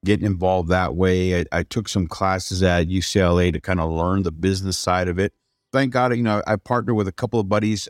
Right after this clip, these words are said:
and we just kind of became a little crew. And we, you know, doors started opening. So we're doing, like, behind the scenes for some hip hop artists. Like, there's one named, um,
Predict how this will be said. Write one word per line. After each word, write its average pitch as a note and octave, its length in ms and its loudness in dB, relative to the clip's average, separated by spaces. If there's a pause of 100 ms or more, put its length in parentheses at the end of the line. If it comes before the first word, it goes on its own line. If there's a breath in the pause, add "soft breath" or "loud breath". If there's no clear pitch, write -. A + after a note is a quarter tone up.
and G2 460 -2
we G2 220 0
just F#2 240 -4
kind F#2+ 180 0
of E2+ 100 -6 (180)
became G#2 220 0
a - 20 0
little F#2 160 2
crew. A2 480 0 (300)
And C3+ 200 0
we, D3 200 0
you E3 80 -6
know, D3+ 100 0
doors A#2+ 360 2
started A#2 320 2
opening. A2 400 0
So G#2 120 -6
we're G2 140 0
doing, G#2 320 0
like, F#2 160 2
behind F#2+ 340 0
the F#2+ 60 -2
scenes F#2+ 360 0
for F2+ 120 -8
some F#2+ 200 -2
hip F#2+ 200 -2
hop F#2+ 180 -2
artists. F#2 500 0
Like, E2+ 140 -2
there's E2+ 160 -6
one F#2 220 0
named, F2+ 240 0
um, D#2 280 -4